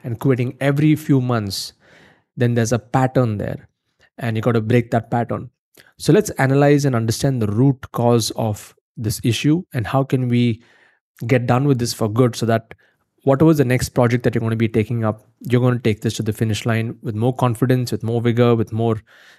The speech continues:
predictability than ever before. So now let's get to the root cause of the issue. Just imagine that you're starting some new project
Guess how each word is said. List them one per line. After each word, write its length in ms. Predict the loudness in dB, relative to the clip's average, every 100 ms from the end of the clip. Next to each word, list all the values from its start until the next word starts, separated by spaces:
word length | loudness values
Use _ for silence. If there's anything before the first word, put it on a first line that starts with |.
| _
predictability 640 | 2 2 2 2 2 2 0
than 140 | -2
ever 160 | -4 -6
before. 380 | -6 -10 -10 -12 _ _ _ _ _ _ _ _
So 120 | -2
now 140 | 2 4
let's 180 | 2 0
get 140 | 0
to 80 | 2
the 100 | 2
root 300 | 4 2 0
cause 320 | -2 -2 -4
of 180 | -6 -6
the 100 | -6
issue. 360 | -8 -6 -8 -8 _ -20 _ _ _ _ -4
Just 220 | -2 0
imagine 540 | 0 2 2 0 -2 -4
that 220 | -4 0
you're 100 | 0
starting 460 | 0 0 0 0 -2
some 380 | -4 -4 -6 -6
new 160 | -4
project 540 | -2 -2 -2 -2 -8